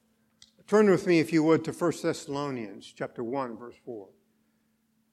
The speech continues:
Maybe you're saying, "Well, yeah, this just doesn't sound right. Uh, I thought I took some of the initiative, and I thought I participated, and God did his, his part, and I do my part."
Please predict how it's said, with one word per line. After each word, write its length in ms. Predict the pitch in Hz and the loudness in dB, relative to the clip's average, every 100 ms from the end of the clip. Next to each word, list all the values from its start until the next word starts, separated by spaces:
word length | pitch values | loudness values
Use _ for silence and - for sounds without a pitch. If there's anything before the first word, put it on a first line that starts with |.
| _ _ _ _ _ _ _ _ _ _ _ _ _ _ _ _ _ _ _ - | _ _ _ _ _ _ _ _ _ _ _ _ _ _ _ _ _ _ _ -12
Maybe 220 | 131 123 | -10 -8
you're 40 | 120 | -8
saying, 240 | 143 120 | -10 -12
"Well, 120 | 117 - 247 | -16 -18 -16
yeah, 140 | 185 | -16
this 220 | 202 - _ | -18 -20 _
just 200 | 311 - | -14 -8
doesn't 200 | 214 156 | -6 -6
sound 380 | - 180 143 110 | -2 -2 -2 -4
right. 260 | 110 95 - _ _ _ _ _ _ _ | -10 -12 -18 _ _ _ _ _ _ _
Uh, 60 | - | -14
I 120 | - 240 | -10 -8
thought 260 | 262 208 | -6 -4
I 140 | 185 170 | -4 -6
took 280 | - 156 | -8 -10
some 240 | - 165 143 | -10 -10 -8
of 80 | 123 | -8
the 100 | 127 | -8
initiative, 600 | 127 131 - 135 135 139 | -8 -10 -10 -10 -10 -12
and 80 | |
I 60 | 160 | -14
thought 260 | - 156 143 | -10 -10 -8
I 120 | 143 | -10
participated, 920 | - 131 151 - - 139 131 135 123 | -12 -10 -10 -12 -10 -10 -8 -8 -8
and 160 | 123 - _ _ _ _ | -12 -16 _ _ _ _
God 160 | 156 151 | -8 -8
did 160 | 147 127 | -10 -10
his, 200 | 143 120 _ _ | -12 -14 _ _
his 220 | - 160 - | -16 -14 -12
part, 340 | 156 139 131 | -8 -8 -8
and 80 | 131 | -10
I 80 | 131 | -8
do 160 | 131 | -8
my 220 | 120 120 | -8 -12
part." 420 | 117 - 110 113 | -14 -12 -12 -12